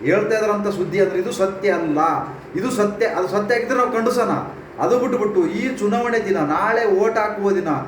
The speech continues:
ಇವತ್ತು ಬಾಯಿ ಬಡ್ಕ ಕೂತ್ಕೊಂಡ್ರದು ಏನಿದೆ? ಇವತ್ತು ಎಲ್ಲ ಚಾನಲ್ಲೂ ನಮ್ದೇ ಮೊದ್ಲು, ನಮ್ಮಲ್ಲೇ ಮೊದ್ಲು, ನಮ್ಮಲ್ಲೇ ಮೊದ್ಲು ಅಂತೇಳಿ ಬಾಯಿ ಬಡ್ಕೊಳ್ಳೋರು. ಆದ್ರೆ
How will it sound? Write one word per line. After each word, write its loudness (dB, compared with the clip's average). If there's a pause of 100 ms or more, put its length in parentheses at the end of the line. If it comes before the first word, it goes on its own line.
(260)
ಇವತ್ತು 2
ಬಾಯಿ 2
ಬಡ್ಕ 0
ಕೂತ್ಕೊಂಡ್ರದು -6
ಏನಿದೆ? -2 (120)
ಇವತ್ತು 2
ಎಲ್ಲ 0
ಚಾನಲ್ಲೂ 0 (800)
ನಮ್ದೇ 0
ಮೊದ್ಲು, 0
ನಮ್ಮಲ್ಲೇ 0
ಮೊದ್ಲು, 0
ನಮ್ಮಲ್ಲೇ 0
ಮೊದ್ಲು 0
ಅಂತೇಳಿ 0
ಬಾಯಿ -2
ಬಡ್ಕೊಳ್ಳೋರು. 0
ಆದ್ರೆ 0